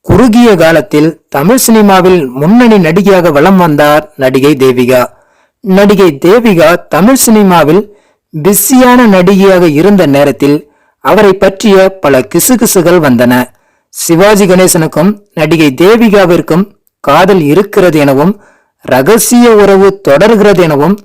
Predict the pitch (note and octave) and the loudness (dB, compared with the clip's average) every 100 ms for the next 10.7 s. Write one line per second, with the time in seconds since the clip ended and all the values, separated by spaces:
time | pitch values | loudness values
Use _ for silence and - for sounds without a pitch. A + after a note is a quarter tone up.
0 | _ _ C#3+ F3+ A3 G#3 G#3 - F3+ G3 | _ _ -4 0 2 2 0 0 0 2
1 | F3+ D3+ - D3+ A3 C4+ A#3 G#3 G#3 F#3 | 0 -4 -4 0 0 2 0 0 0 0
2 | F3 F3+ F#3 _ _ _ - D#3+ F3 E3+ | 0 -2 -4 _ _ _ -4 -2 0 0
3 | C#3 E3 A#3 A#3+ A3 G3+ F#3+ E3+ - F3 | 0 0 2 2 2 2 0 -2 -2 0
4 | F#3 - _ _ _ C#3+ D3+ G#3+ A#3 A#3 | 0 -4 _ _ _ -4 -2 0 -2 0
5 | G#3+ - D3+ G3 A3 G3 D#3+ G#3 G#3+ G3+ | -2 0 0 0 2 2 2 0 0 0
6 | F#3 F3 E3 E3+ F#3+ _ _ - D3+ D3+ | 0 0 0 -2 -2 _ _ -10 -4 -2
7 | D3 C#3 C3+ D#3 - B3 A3 G3+ E3 F3+ | 0 0 0 -4 -2 0 2 2 2 0
8 | G#3+ F3 D#3+ E3+ E3 C3 C3+ B2+ B2 A#2+ | 0 -2 0 0 0 -2 -2 -2 -2 0
9 | B2+ B2 _ _ _ _ _ C3+ C3+ C3 | -2 -4 _ _ _ _ _ -2 0 0
10 | - D#3 E3+ D#3+ D3 G3 | 0 0 0 0 0 0